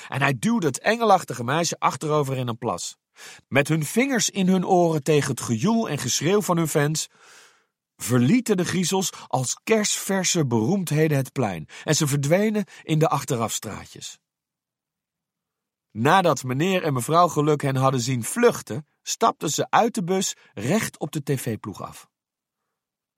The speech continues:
"Zeg eens," zei mevrouw Geluk tegen de verslaggever,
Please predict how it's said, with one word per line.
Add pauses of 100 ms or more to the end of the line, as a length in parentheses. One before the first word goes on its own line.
(640)
"Zeg
eens," (200)
zei
mevrouw
Geluk
tegen
de
verslaggever,